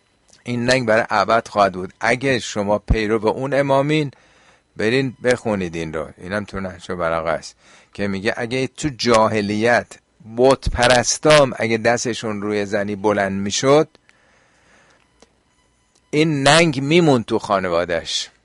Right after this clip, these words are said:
نسلاً در نسل میموند، دستش بلند می‌شد روی اونها. میگه اصلاً لا تهیج النساء،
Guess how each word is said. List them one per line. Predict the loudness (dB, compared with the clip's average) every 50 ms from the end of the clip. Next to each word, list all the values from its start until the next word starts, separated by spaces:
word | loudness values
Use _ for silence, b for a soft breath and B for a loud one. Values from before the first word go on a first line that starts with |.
| _ _ _ _ _ _ _ _ _ _ _ _
نسلاً | -2 2 2 2 2 2 -2 -2 0 0 0
در | 0 -2 -6 -6 -6 -4
نسل | -2 2 2 2 2 0 -4 -6 -6
میموند، | -6 -6 -4 -6 -6 -8 -10 -18 -20 _ _ _ _ _ _ _ _
دستش | 0 0 0 0 -2 -6 -6 -6
بلند | -6 -6 -4 -4 -4 -4 -4
می‌شد | -6 -10 -10 -10 -14 -12 -12 -12
روی | -12 -12
اونها. | -12 -14 -18 -18 -18 -18 -18 -20 -20 b b b b b b b b b b -14
میگه | -12 -2 0 0 0 0 -4 -14 -20 -20 _ _ _ _ _ -2
اصلاً | 0 0 0 -2 -2 2 2 2 2 0 -6
لا | -8 -2 0 0 0
تهیج | 0 _ -8 -8 -8 -6 -4 -4 -6 -4 -4 -6
النساء، | -6 -6 -8 -12 -10 -10 -12